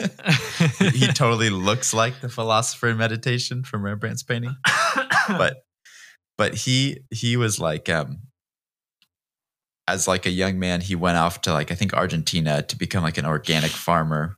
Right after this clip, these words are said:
Speaker 1: which was, like, super cutting edge for the age. It was, like, the nineteen thirties or something. And he's like, "I'm going out to change the world." And, like, he was just having a lot of problem. Like, the crops were failing. The people in the community, like, weren't really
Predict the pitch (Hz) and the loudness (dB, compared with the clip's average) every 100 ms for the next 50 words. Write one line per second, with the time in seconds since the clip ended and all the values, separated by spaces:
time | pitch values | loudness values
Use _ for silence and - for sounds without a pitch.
0 | _ - 95 78 58 - - 110 98 90 | _ -8 -6 -4 -6 -2 0 0 0 -2
1 | - 104 90 85 85 _ _ 80 80 - | 0 -2 0 -4 -4 _ _ 0 0 0
2 | - 90 80 - - 87 76 73 73 65 | 0 0 -2 -8 -6 0 0 -2 -6 -8
3 | - 80 82 87 85 80 82 80 82 85 | -6 -2 -2 -2 -4 -2 -2 -4 -4 -6
4 | - 80 90 _ _ _ _ _ _ _ | -4 -4 -6 _ _ _ _ _ _ _
5 | - 95 90 85 92 98 98 90 - - | -2 0 2 2 0 0 2 2 0 -4
6 | - 95 87 - 80 73 57 - - - | -2 0 -2 -4 -2 -4 -6 -14 -20 -20
7 | - - - - _ _ _ - 95 85 | -20 -20 -20 -20 _ _ _ -2 0 2
8 | 76 - 104 95 87 90 95 85 78 73 | -2 -2 -4 -2 0 0 0 0 -4 -2
9 | 101 101 101 - 95 85 87 82 80 67 | 2 4 2 0 2 2 2 -2 -4 -8
10 | - - 104 92 - 95 - 85 80 80 | -10 -2 0 0 -4 -6 -2 0 2 2
11 | 80 80 82 92 - 95 - 90 87 - | 2 0 -2 -6 -6 -6 -2 -2 -2 -4
12 | 87 82 82 82 82 76 67 92 87 85 | -2 -2 -2 -2 0 -2 -2 -2 -2 -2
13 | 85 82 95 | -2 -2 -6